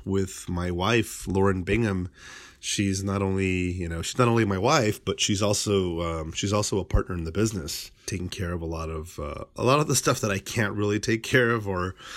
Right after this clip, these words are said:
you know, I'm not tech savvy. So she helped put the website together and, uh, did a lot of the bookkeeping for me as well until we, in, until we grew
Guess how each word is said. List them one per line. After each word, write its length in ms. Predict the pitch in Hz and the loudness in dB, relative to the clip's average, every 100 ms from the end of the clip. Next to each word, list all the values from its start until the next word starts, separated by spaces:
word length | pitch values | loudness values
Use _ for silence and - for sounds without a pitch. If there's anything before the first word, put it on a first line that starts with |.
| - - | -16 4
you 80 | 120 | 6
know, 100 | 127 | 8
I'm 60 | |
not 180 | 139 147 | 6 4
tech 220 | - 131 | 4 4
savvy. 480 | - 113 107 113 123 | 4 4 2 2 2
So 120 | - - | 0 2
she 160 | 131 | 4
helped 280 | 120 110 - _ - | 6 4 0 _ 2
put 300 | 113 - - | 2 2 -2
the 180 | 107 | 0
website 480 | 95 110 110 123 117 | 2 0 4 4 4
together 760 | - 104 110 104 107 107 104 104 - | 0 2 2 4 2 4 4 2 -2
and, 480 | 92 92 87 85 82 | -4 -2 -2 -4 -4
uh, 240 | 87 80 80 | -6 -4 -6
did 240 | 87 98 | -2 2
a 40 | 95 | 2
lot 140 | 92 | 2
of 80 | 92 | -2
the 80 | 80 | -2
bookkeeping 500 | 95 - 98 90 87 | -4 -2 -4 -4 -6
for 180 | - 90 | -4 -2
me 140 | 87 | -2
as 120 | 82 | -4
well 520 | 87 87 85 85 82 - | -4 -4 -2 -2 -4 -6
until 220 | - 98 | -6 -6
we, 300 | 87 82 78 | -4 -6 -6
in, 260 | - 90 80 | -8 -6 -6
until 260 | 82 82 101 | -8 -8 -6
we 80 | 85 | -6
grew 460 | 87 95 90 87 | -2 0 2 0